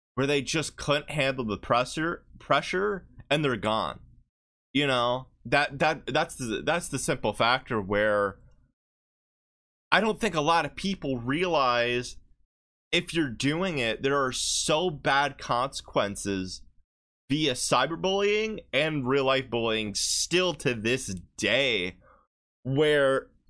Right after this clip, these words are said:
you just can't stop it. I think to a certain point, the teachers can't really see what's going on in the halls or whatever.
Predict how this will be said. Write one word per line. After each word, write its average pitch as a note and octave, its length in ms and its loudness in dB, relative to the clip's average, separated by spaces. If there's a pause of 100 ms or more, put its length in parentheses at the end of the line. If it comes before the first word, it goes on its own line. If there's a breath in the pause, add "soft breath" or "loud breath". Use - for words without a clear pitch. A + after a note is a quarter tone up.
(140)
you E3+ 140 2
just G3 280 0
can't E3+ 280 0
stop D3+ 360 0
it. - 180 -2 (1080)
I E3 100 4
think F#3 260 -2
to E3+ 120 -2
a D#3 60 2
certain E3 360 0
point, D#3 480 0 (1120)
the D#3+ 120 -2
teachers G3+ 480 -2
can't F3 280 2
really D#3 280 2
see E3 280 0
what's C#3 200 0
going C3 260 2
on A#2 260 0
in A2 80 -2
the G2+ 100 0
halls A2+ 680 0 (720)
or B2 520 4
whatever. G#2 680 2